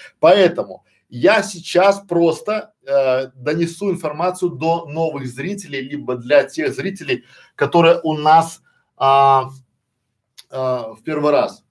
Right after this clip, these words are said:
Да? Я на этом стриме, на этом вебинаре ничего продавать не буду. Сейчас я расскажу про клуб видеомаркетологов, и в конце расскажу про клуб видеомаркетологов, и всё. Можно расслабить булки, потому что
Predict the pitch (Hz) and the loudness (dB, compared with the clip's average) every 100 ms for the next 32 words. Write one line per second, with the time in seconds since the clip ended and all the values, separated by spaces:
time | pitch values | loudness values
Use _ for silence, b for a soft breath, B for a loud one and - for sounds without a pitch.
0 | _ 147 190 190 131 175 208 202 170 170 | _ -4 -4 -6 0 4 4 4 -2 0
1 | 190 202 185 160 - 156 151 139 135 147 | 4 4 2 -2 -6 -8 -6 -6 -2 0
2 | 175 175 139 139 143 139 139 160 156 147 | 0 -2 -2 -4 -4 0 2 2 0 -6
3 | 127 - 123 156 165 127 123 131 135 143 | -10 -6 -2 -2 -2 0 2 4 2 -2
4 | 135 117 107 92 147 - 185 180 - 147 | -10 -10 -10 -14 -10 2 4 2 0 0
5 | - 190 - 147 160 156 - 156 139 - | 0 -2 -4 -2 -2 -2 -2 -2 -2 -2
6 | 160 147 - _ _ _ 117 165 143 143 | -2 -4 -4 _ _ _ -8 -4 0 0
7 | 139 139 139 131 143 175 196 196 b b | 0 -4 -4 -6 -4 -2 -2 -4 b b
8 | b 190 196 196 180 185 175 - 185 175 | b 0 0 2 2 4 2 2 6 6
9 | 131 113 - 117 120 131 123 113 135 123 | 6 0 -4 -6 -6 -6 -6 -6 -6 -10
10 | 107 113 117 117 120 - 147 165 147 127 | -10 -6 -6 -6 -10 -10 -6 -4 -2 -6
11 | - 156 147 147 - 156 117 - b b | -8 -14 -14 -12 -6 0 0 0 b b
12 | _ 127 175 175 175 180 131 151 - 160 | _ 0 2 2 -2 0 4 4 2 0
13 | 147 120 120 113 185 208 - 120 123 135 | 0 0 -8 -6 -6 -4 -8 -8 -8 -8
14 | 123 147 | -6 -6